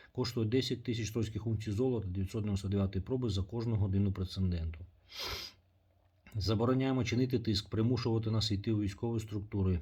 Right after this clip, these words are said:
підписувати контракти, отримувати повістки, проводити різноманітні маніпуляції та процедури третіми особами без нашої волі. Забороняємо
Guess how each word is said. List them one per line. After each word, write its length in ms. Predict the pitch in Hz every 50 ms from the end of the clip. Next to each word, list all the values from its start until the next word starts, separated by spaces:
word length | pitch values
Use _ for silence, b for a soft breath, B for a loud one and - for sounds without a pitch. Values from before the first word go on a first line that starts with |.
| -
підписувати 500 | - 98 95 - 120 107 131 123 - 117
контракти, 500 | 110 - 110 104 101 95 98 98 - -
отримувати 480 | 90 87 95 104 110 113 110 107 113 104
повістки, 540 | 92 113 104 98 98 92 - - - 85 - B B B B B B B B B B B
проводити 480 | - 110 117 139 135 127 123 123 123 113
різноманітні 560 | 110 104 113 110 113 120 127 127 127 117 113
маніпуляції 680 | 113 113 113 110 110 107 104 101 98 95 - 95 95
та 80 | - 98
процедури 560 | 107 117 110 - 113 110 120 123 120 120 110
третіми 380 | 107 110 113 110 110 104 110
особами 400 | 107 95 - - 92 90 92 95
без 140 | 92 92 92
нашої 320 | 101 104 98 - 117 107 95
волі. 300 | 92 90 87 85 82 82
Забороняємо 680 | 85 92 98 110 117 123 131 135 131 131 123 120 123